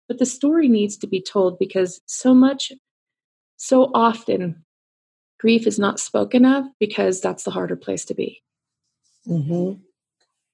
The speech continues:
Speaker 2: Yeah, I was even, as I stepped back into, when I moved from California to Colorado, and then I joined a business networking group, I was embarrassed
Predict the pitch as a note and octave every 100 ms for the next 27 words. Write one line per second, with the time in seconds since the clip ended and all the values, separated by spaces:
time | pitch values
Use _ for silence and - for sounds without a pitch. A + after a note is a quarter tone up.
0 | - F3+ G3 F#3+ F#3 F3 G3 A3 G#3 A#3
1 | A#3 G3+ A3 G3 G3 F#3+ F#3+ F#3+ G3 _
2 | _ _ - - G3 G3 F#3 F3+ F3 -
3 | - - - G3 F#3 - - F#3+ F#3 F#3
4 | - B3+ F#3 F3 - F#3+ E3+ D3+ - F3+
5 | F#3+ F3+ F3 F#3 F#3 F#3 E3+ G3 F3 F#3
6 | F3+ F3 F3 - E3 F#3 G#3+ A3+ A3+ G#3+
7 | F#3+ F3+ F3 F3 F3 _ _ _ _ _
8 | _ _ _ - F3+ D#3+ F#3 F#3 F3 F3
9 | E3+ E3 E3 F3 F3+ D#3+ G3+ F#3+ F#3+ F3+
10 | F#3 F3+ F3+ F#3 _ _ _ _ _ -
11 | F#3 F3+ F3+ E3 - _ _ F#3 F3+ F3
12 | - _ G3+ E3+ E3 F#3 G#3 C4 G#3+ F3
13 | -